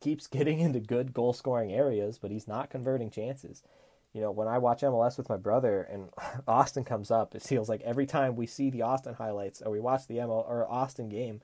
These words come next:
he, <laughs> Rigoni's in a great place to whip in a dangerous ball or get on the end of a, a, a cross, but he's not converting the chances. Uh, and then Yassi Zardes, their big offseason signing. I love Yassi. He's one of my favorite types of strikers. He seems like a great person.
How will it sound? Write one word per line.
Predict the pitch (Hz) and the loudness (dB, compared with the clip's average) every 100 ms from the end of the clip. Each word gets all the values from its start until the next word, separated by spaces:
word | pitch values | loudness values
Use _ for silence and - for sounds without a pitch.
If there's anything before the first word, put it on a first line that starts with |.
| - - - _ _ _ _ _ | -20 -20 -20 _ _ _ _ _
he, | _ 151 | _ -8
<laughs> | 139 - 151 139 | -2 2 2 4
Rigoni's | 165 160 165 170 156 | 4 10 10 8 2
in | |
a | 151 | 0
great | 135 143 - | 2 0 2
place | 151 160 139 - - - _ | 4 4 0 -8 -20 -20 _
to | - | -2
whip | 117 139 | 4 4
in | 143 | 4
a | 120 | 0
dangerous | 123 139 113 | 0 -2 -4
ball | - 123 160 151 | 2 6 8 10
or | 113 | 8
get | 107 120 | 4 -2
on | |
the | 113 113 | 0 0
end | 127 | 0
of | 120 | -2
a, | 104 - | -4 -4
a, | 113 104 | -6 -6
a | - | -4
cross, | - 127 123 - | 2 4 4 2
but | 104 | -10
he's | - 123 131 | -6 -6 -6
not | 117 120 - | -4 -4 -4
converting | - 120 127 120 110 | -8 -2 0 0 -4
the | |
chances. | 98 127 220 - 85 - - _ _ _ _ _ | -8 -8 -8 -8 -10 -12 -18 _ _ _ _ _
Uh, | 101 95 - _ _ _ _ _ | 0 0 -2 _ _ _ _ _
and | 143 | 2
then | 180 156 | 4 6
Yassi | 147 165 143 | 6 4 2
Zardes, | 123 143 135 107 | 6 6 6 4
their | 110 | 0
big | 104 117 113 - | 0 0 0 -6
offseason | 127 117 - 117 110 | 0 0 0 -4 -4
signing. | - 110 113 104 101 - | 0 2 4 0 -6 0
I | 123 | 2
love | 131 127 | 4 2
Yassi. | 120 113 117 - 117 107 | 2 0 0 -4 -6 -6
He's | 113 110 - | -8 -8 -10
one | 104 110 | -4 -4
of | 110 | -2
my | 107 | -4
favorite | 123 107 - | -4 -6 -4
types | 117 117 | -6 -6
of | 120 | -12
strikers. | - 110 104 110 110 - | -2 -2 -2 -4 -6 -10
He | - 107 | -14 -12
seems | 107 104 | -10 -12
like | - | -10
a | 90 | -8
great | 101 113 | -4 -4
person. | - 110 107 98 | -2 -2 -2 -8